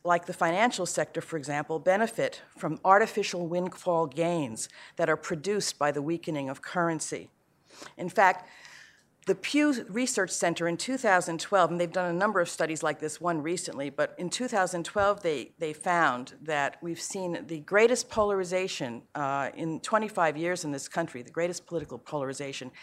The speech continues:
But it wasn't just since the financial crisis. It really began, uh,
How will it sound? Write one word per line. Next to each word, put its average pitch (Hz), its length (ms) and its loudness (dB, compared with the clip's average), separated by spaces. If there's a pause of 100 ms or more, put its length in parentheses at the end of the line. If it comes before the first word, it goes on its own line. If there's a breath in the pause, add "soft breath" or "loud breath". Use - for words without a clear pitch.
(280 loud breath)
But 202 100 0
it - 160 -4
wasn't 233 380 4
just - 580 0
since 185 280 -8
the 160 80 -12
financial 156 500 -2
crisis. 175 640 0 (520 loud breath)
It 185 200 -8
really 208 240 0
began, 160 800 0 (100)
uh, 139 440 2